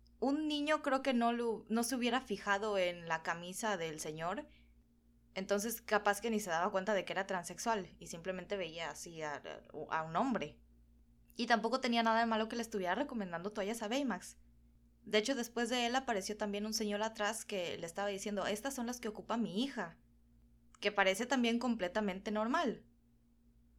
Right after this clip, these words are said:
Un señor que fue por toallas para su hija a la farmacia y entonces, pues, sabe de eso y le dice, "Pues, estas utiliza ella".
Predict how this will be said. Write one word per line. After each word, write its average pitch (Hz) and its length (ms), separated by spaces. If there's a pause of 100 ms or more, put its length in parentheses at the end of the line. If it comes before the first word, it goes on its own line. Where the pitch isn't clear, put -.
(380)
Un 196 120
señor 202 300
que 196 80
fue 185 220
por 170 260
toallas 165 260
para 180 200
su 175 100
hija 160 300
a - 20
la 165 120
farmacia 202 420
y 196 100
entonces, 160 420
pues, - 200
sabe 160 220
de 170 200
eso 269 160
y 202 40
le 170 60
dice, 190 240
"Pues, - 220
estas - 340
utiliza 143 460
ella". 220 340